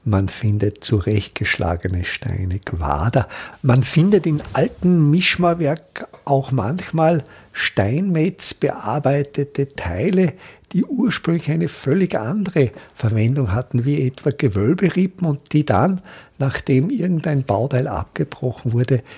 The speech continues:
wieder in dieses Mischmauerwerk eingefügt wurde. Man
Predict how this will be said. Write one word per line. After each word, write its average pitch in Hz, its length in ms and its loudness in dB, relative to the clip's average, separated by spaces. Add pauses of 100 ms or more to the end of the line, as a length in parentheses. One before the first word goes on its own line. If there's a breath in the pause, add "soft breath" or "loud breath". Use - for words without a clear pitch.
(160 loud breath)
wieder 156 300 2
in 135 120 2
dieses 123 380 0
Mischmauerwerk 113 800 -2
eingefügt 143 800 -2
wurde. 131 160 4
Man 110 240 2